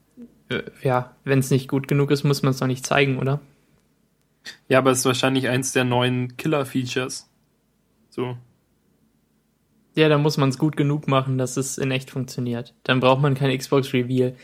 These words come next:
Speaker 1: wenn sie noch nicht mal Preis und Erscheinungsdatum sagen.
Speaker 2: Aber Siri hat, äh, funktioniert, oder? Bei der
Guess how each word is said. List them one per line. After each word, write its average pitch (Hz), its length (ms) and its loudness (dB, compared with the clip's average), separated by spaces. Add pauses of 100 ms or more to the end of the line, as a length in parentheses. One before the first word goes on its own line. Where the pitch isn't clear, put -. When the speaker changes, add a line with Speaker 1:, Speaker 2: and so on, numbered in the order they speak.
(280)
Speaker 1:
wenn 139 220 4
sie 131 220 0
noch 131 120 4
nicht 127 180 -2
mal 131 140 2
Preis 131 400 0
und 131 260 -4
Erscheinungsdatum 131 920 -2
sagen. 117 360 -6 (840)
Speaker 2:
Aber 139 180 2
Siri 180 360 2
hat, 180 280 0
äh, 151 320 0
funktioniert, 143 500 -4
oder? 131 360 -4
Bei 120 100 -6
der 117 220 -4